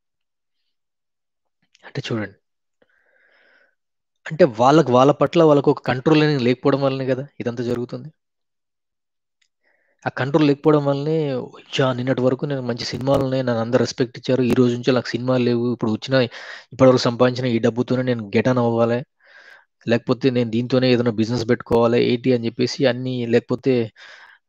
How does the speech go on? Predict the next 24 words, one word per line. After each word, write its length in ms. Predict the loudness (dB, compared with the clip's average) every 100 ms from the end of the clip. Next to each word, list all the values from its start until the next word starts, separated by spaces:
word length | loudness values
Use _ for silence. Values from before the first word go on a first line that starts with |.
| -4
ఆ, 140 | -4
మళ్ళీ 260 | 0 2 2
మీతో 320 | 0 2 4
పాటు 220 | 4 2
ఇంకెవరెవరో 440 | 4 6 6 6
కె-, 300 | 4 4 2
కెరీర్‌లోకి 440 | 2 2 4 4 2
enter 180 | 0 0
అయిన 140 | 0
వాళ్ళు, 280 | 0 0 2
వాళ్ళకి 280 | 0 -2 -8
ఇంకా 200 | 0 0
గుడ్ 340 | 0 -4 0
విల్ 120 | 2
అట్లనే 280 | 2 0 -2
ఉంది, 240 | -2 -2
వాళ్ళకి 220 | 0 0 -2
మంచి 180 | -6
మంచి 140 | -6 -4
films 280 | -4 -4 -6
వచ్చాయి, 420 | -4 -2 -2 -4
మీకు 300 | -8 -6 0
రాలేదని 460 | 0 2 0 -2
చెప్పేసి 320 | -4 -8 -10